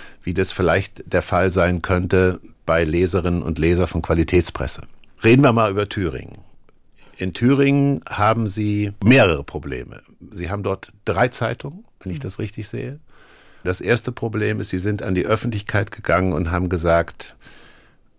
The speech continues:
Speaker 1: für mich zunächst durchaus nachvollziehbar, wir brauchen für das Verteilen der Zeitung eine Unterstützung, weil es ist ein unglaublich großer Kostenfaktor.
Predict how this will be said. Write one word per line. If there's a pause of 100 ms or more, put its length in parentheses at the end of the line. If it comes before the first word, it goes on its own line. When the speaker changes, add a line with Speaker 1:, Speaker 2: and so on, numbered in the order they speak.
(200)
Speaker 1:
für
mich
zunächst
durchaus
nachvollziehbar,
wir
brauchen
für
das
Verteilen
der
Zeitung
eine
Unterstützung, (600)
weil
es
ist
ein
unglaublich
großer
Kostenfaktor.